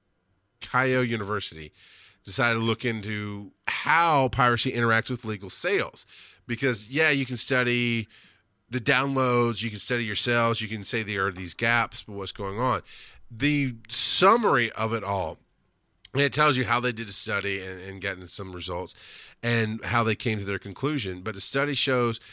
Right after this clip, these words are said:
in manga specifically, when the series ends, the sales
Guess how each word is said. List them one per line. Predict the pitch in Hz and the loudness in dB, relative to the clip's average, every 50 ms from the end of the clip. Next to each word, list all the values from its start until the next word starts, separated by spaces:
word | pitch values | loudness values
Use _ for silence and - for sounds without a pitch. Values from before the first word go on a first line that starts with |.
| - - - - _ _ _ _ - | -20 -20 -20 -20 _ _ _ _ 2
in | 147 151 151 151 | 2 4 4 6
manga | 147 151 180 208 220 190 143 123 110 | 6 8 8 8 6 6 2 -2 -4
specifically, | - - 113 110 - - 120 - 104 107 98 - - 104 101 98 95 92 - - - - - - - - | -2 -2 0 0 2 4 2 2 2 0 -2 -2 0 2 2 2 0 -2 -6 -14 -20 -20 -20 -20 -20 -8
when | - 131 151 160 151 147 147 | -2 2 4 4 4 4 2
the | 147 147 139 135 131 127 127 127 - _ - | 0 0 2 0 0 -2 -4 -6 -10 _ -8
series | - - - - 165 170 170 165 151 131 117 | -2 2 2 2 4 2 2 0 0 0 0
ends, | 131 123 107 80 71 - - - - - - - _ _ _ _ _ - - - _ _ _ - | 0 0 -2 -2 -6 -10 -8 -8 -8 -8 -10 -14 _ _ _ _ _ -20 -20 -20 _ _ _ 0
the | 135 151 | 2 4
sales | - - - 165 156 151 147 139 117 104 | 4 4 4 4 4 4 4 2 0 -4